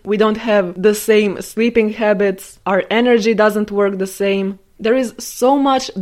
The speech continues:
depth in human design, and I absolutely love this system. I live and breathe human design. And when you learn more about your unique design, you're going to want to experiment and apply all the information that you learn because it is so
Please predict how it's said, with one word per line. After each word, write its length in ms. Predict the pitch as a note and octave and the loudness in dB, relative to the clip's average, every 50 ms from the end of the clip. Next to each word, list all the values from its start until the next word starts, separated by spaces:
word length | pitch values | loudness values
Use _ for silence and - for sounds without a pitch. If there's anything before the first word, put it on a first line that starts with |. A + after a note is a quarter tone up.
| E3+ E3 | -2 0
depth 360 | G#3 A3 G#3+ G3+ - - - - | 2 2 2 0 -2 -8 -12 -8
in 80 | G3 G3 | -6 -6
human 360 | F#3+ - A3 A3 A3+ A3 G#3 | -2 -2 0 0 2 2 2
design, 440 | F#3 F#3+ D#3+ F#3 G3 G3+ G3+ G3 - | 0 0 0 0 -2 0 -2 -4 -4
and 300 | - F3+ F3+ F3 F3+ F#3 | -6 -6 -6 -4 -2 -2
I 180 | F3+ F#3 - - - | -2 -2 -2 -2 0
absolutely 600 | G#3+ A#3+ A#3+ - - A3+ G#3 G#3+ G#3 G#3+ G3 F3 | 0 0 0 -2 -2 0 0 0 0 -2 -2 -2
love 320 | E3 E3+ G3 G#3+ G#3+ G#3 G3 | 0 2 4 4 4 4 2
this 180 | G#3 G3 G3+ | 0 0 0
system. 500 | - G3+ G3+ G3+ - - F#3 F3+ F3+ E3+ - | 0 -2 -2 -2 -4 -6 -6 -6 -6 -6 -4
I 220 | E3+ F3 F3 F3+ E3+ E3 | -4 -2 -2 -2 -2 -2
live 340 | E3 F#3 G#3 A#3 B3+ B3 G#3+ | 0 0 2 2 2 2 0
and 300 | - G3 G3 F#3+ F3 F3+ | -2 -2 -2 -2 -4 -2
breathe 320 | E3+ G3+ G#3+ A3 G#3 F#3+ G3+ | 0 2 2 2 0 -2 -2
human 260 | G3+ G3+ G3+ F#3 F3 | -4 -2 -2 -2 -2
design. 500 | E3+ F3 E3 F3 F#3 F#3 F#3 F3 F3 F3 - | -2 -2 -2 -2 -2 -2 -2 -4 -6 -6 -4
And 400 | F#3+ G3 G3+ G3+ G3+ G3+ G3+ F3 - - | -4 -2 -2 -2 -2 -2 -4 -4 -8 -6
when 200 | - G3 A3 A#3 | -2 0 2 4
you 80 | B3 A#3+ | 4 4
learn 340 | B3 B3+ C#4 D4+ D#4 C#4 A#3+ | 4 4 2 2 2 2 0
more 340 | A3 G#3+ A#3 B3 B3 A#3 - | 2 2 4 4 4 4 2
about 460 | - F#3 F3+ F#3+ F#3+ F#3+ F#3 F#3 - | 2 0 2 2 2 2 0 -2 -4
your 280 | F#3+ F#3 A3 B3+ C#4 | -2 2 4 4 4
unique 320 | C#4 B3 A3+ A3 A3 A3 F#3+ | 4 2 2 2 0 0 0
design, 380 | F#3+ G3 - G#3 G3+ G3 F#3+ | -2 -2 -2 -2 -2 -2 -2
you're 260 | E3+ F#3 G3+ B3+ C#4 C4+ | -2 -2 0 0 0 0
going 180 | D#4 D4+ C4+ | 0 -2 -2
to 80 | - A#3 | 0 -2
want 380 | G#3 F#3 G3+ A3+ A#3+ A#3 A#3 | 0 0 2 2 0 0 -2
to 100 | - G#3 - - | -2 -2 -2 -2
experiment 840 | F#3 - - - - - - G#3 G#3+ A3 G3+ F#3+ F3+ F3 E3 - | -4 -6 -8 -14 -8 -2 2 2 2 2 2 0 -2 -2 -4 -6
and 180 | - F3+ F#3+ F#3 | -4 -4 -2 -2
apply 500 | F3+ F#3 - G3+ G#3+ G#3+ G#3 G3 F#3 F#3 | -4 -2 -2 0 2 2 2 2 0 -2
all 220 | - G3+ G#3+ A3 G#3+ | 0 2 2 4 4
the 160 | G#3 G3 F#3+ | 2 2 0
information 560 | F#3 F3+ F3+ F3 F3 F3+ F3+ F3+ - E3+ E3 | -2 -4 -4 -4 -4 -2 -4 -4 -6 -6 -6
that 180 | D#3+ D#3+ - - | -6 -6 -6 -6
you 100 | E3 D#3+ | -4 -2
learn 300 | E3+ A3 C4 B3+ G#3 F#3+ | 0 0 0 0 0 -2
because 400 | F3+ F#3+ F#3+ - F#3+ G3 F#3+ F#3+ | -4 -6 -6 -4 -4 -4 -4 -4
it 140 | - A#3 B3 | -4 -2 -2
is 180 | C#4 C4+ A3 - - | -2 -4 -6 -8 -14
so 560 | - - - - A3+ A3 A3 A#3 A3 - - | -18 -18 -8 -4 0 2 2 2 2 0 -4